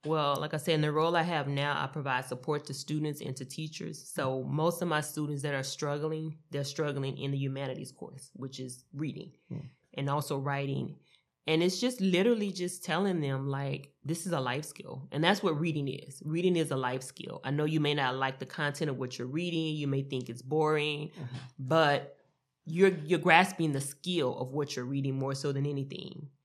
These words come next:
Speaker 2: Mm.
Speaker 1: The writing is just a whole nother beast because, of course, everybody texts now.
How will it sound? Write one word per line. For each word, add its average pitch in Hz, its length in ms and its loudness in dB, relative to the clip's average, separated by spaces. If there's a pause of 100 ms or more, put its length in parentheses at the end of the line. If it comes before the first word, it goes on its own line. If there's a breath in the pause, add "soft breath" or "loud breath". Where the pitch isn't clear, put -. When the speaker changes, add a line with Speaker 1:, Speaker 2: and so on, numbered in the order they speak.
(120)
Speaker 2:
Mm. 120 180 -10
Speaker 1:
The 147 100 0
writing 165 420 8
is 151 140 -2
just 143 200 -8
a 135 60 0
whole 165 220 0
nother 147 240 0
beast 139 380 -2
because, 135 360 -6
of 135 120 -6
course, 135 360 -6
everybody 131 520 -4
texts - 360 -10
now. - 300 -12